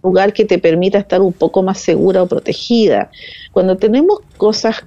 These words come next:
como críticas, eh, a todo nivel,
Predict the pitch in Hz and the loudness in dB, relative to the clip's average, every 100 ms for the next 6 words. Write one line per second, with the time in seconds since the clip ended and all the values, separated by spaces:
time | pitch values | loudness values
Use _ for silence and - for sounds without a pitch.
0 | _ 160 160 143 104 - 190 202 202 190 | _ -2 0 0 -2 0 0 0 0 -2
1 | 147 160 - - - - - - 156 170 | -2 -4 -6 -6 -4 -4 -4 -4 0 2
2 | 190 180 165 151 151 180 | 2 2 0 2 2 2